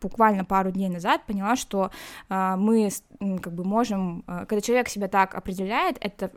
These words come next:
в целом человек интеллектуально зрелый. Вот.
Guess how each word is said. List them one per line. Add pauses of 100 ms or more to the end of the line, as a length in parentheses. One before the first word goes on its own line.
(100)
в
целом
человек
интеллектуально
зрелый. (480)
Вот.